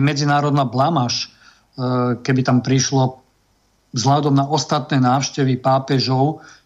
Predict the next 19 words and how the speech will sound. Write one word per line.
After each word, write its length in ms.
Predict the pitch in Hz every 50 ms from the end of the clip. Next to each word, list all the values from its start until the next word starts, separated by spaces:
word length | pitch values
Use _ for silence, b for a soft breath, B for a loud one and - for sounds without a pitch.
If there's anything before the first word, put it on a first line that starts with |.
| B _ -
kde 80 | 123 131
sa 160 | 127 - 143
zúčastňujú 720 | 127 117 147 131 - 147 143 143 - - 143 139 135 131
masy 560 | 123 127 123 127 131 139 147 143 - - 165 151
a 80 | 139
masy 420 | 131 131 131 139 139 139 - 147 127
ľudí, 640 | 120 123 131 131 123 127 143 151 165 165 165 B B B B B
radovo 840 | 127 127 135 139 135 135 139 131 135 139 135 131 131 131 - - B B B B B _ - 131
nie 160 | 135 156 147
v 80 | 117
desiatkách, 600 | 107 131 135 123 - 156 143 139 - - 156 135 120
ale 200 | 131 135 131 123 -
stovkách, 680 | - - - - 147 147 160 147 143 - 139 135 -
tisícoch 480 | - 147 135 - 156 135 - - 143
až 240 | 113 131 127 - 127
miliónoch, 720 | 131 156 185 175 147 139 127 123 131 135 147 - - - b b b b b b b b b b -
tak, 320 | - 143 135 139 - - -
e, 160 | 143 139 135
pre 320 | 123 - - 143 147 135